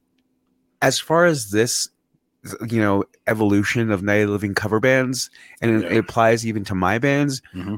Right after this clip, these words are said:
Speaker 1: We're not doing the bangers.
Speaker 2: And, and, and you know what? I hate to tell you this, but there was the, you, you, you, and you guys did it for the hardcore people, but that's all who liked it.
Speaker 1: Yeah, yeah, yeah.
Speaker 2: A lot of people walked away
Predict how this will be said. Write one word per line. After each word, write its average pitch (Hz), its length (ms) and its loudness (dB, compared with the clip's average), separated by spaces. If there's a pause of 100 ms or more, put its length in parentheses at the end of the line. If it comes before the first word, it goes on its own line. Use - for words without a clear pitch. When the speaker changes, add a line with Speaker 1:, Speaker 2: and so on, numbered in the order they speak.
Speaker 1:
We're 165 120 2
not 247 220 2
doing 175 260 2
the 87 60 -4
bangers. 123 680 -2 (600)
Speaker 2:
And, 156 220 2
and, 147 340 2 (640)
and 135 200 2
you 135 80 2
know 131 120 2
what? 160 360 2 (1300)
I 120 60 0
hate 131 140 0
to - 80 -20
tell 185 180 4
you 147 60 2
this, 113 180 -2
but 107 180 -6
there 117 120 2
was 107 140 -2
the, 110 160 -2
you, 113 200 -4
you, 117 220 -2
you, 107 320 -6
and 117 120 2
you 120 80 2
guys 120 140 2
did 127 160 4
it 127 200 0
for 151 220 4
the 120 80 0
hardcore 87 360 -4
people, - 280 -18 (120)
but 95 100 -10
that's 104 240 -2
all 101 140 0
who 98 120 -8
liked 87 280 -8
it. - 180 -16
Speaker 1:
Yeah, 104 140 4
yeah, 101 340 2
yeah. 95 100 2
Speaker 2:
A - 20 4
lot 113 180 4
of 113 60 -4
people 120 240 -4
walked 113 260 0
away 92 240 -2